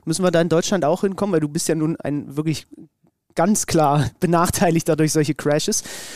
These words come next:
Und ich hab immer das Gefühl, dass das nicht ernst genug genommen wird, das Thema manchmal.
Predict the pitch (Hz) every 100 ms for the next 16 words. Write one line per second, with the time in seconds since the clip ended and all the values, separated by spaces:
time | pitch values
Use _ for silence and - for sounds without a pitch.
0 | - - 156 185 185 185 185 180 185 -
1 | 196 202 185 175 180 - - - - _
2 | 170 214 - 143 139 - 190 196 - 143
3 | 113 113 - - - 120 - - - -
4 | 117